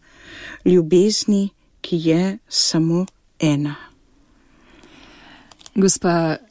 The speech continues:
Speaker 2: Stanka Mihelič, leta devetnajststo enaindevetdeset, tako ste, je izšla prva vaša pesniška zbirka, lani na Božič vaša osma.
Speaker 1: Ja.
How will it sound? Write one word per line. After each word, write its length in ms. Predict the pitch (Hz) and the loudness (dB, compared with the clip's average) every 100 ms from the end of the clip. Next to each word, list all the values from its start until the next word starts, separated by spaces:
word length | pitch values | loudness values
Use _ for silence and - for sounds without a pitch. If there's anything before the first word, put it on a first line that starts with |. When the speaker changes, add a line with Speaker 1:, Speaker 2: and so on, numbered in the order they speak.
| _ - | _ -6
Speaker 2:
Stanka 560 | - 196 190 202 196 | -2 0 0 0 0
Mihelič, 760 | 175 220 - 254 247 247 - - - _ - _ _ | 2 2 0 0 0 0 -2 -4 -8 _ -20 _ _
leta 420 | 196 170 175 214 | -2 0 0 -2
devetnajststo 1040 | 175 165 170 170 175 220 - 185 170 - 160 | -6 -4 -2 0 0 0 -2 -2 -2 -2 -2
enaindevetdeset, 840 | 147 185 185 147 151 165 208 220 | -2 -2 -2 -2 -4 -2 -2 -4
tako 320 | - 151 208 202 | -6 -6 -2 -2
ste, 240 | - 175 160 156 151 143 - | -2 -2 -4 -4 -4 -6 -6
je 200 | - 202 | 0 2
izšla 320 | 190 - 165 | 2 0 -4
prva 320 | - 160 175 202 | -6 -8 -6 -6
vaša 300 | 202 - 226 | -4 -4 -4
pesniška 540 | 220 233 247 - 233 | -4 0 0 0 -2
zbirka, 520 | 214 233 247 - 220 - - - - - - - - - | -2 0 -2 -2 -6 -6 -14 -20 -20 -20 -20 -20 -16 0
lani 480 | 190 180 190 202 196 | 2 2 2 2 2
na 120 | 180 | -2
Božič 680 | 156 156 160 196 - - - _ | -4 -4 -2 -4 -4 -6 -8 _
vaša 380 | 160 156 - - | -4 -2 -4 -4
osma. 580 | 160 185 - 233 254 269 _ _ | -2 0 0 0 0 -2 _ _
Speaker 1:
Ja. 280 | 220 208 208 | -16 -14 -14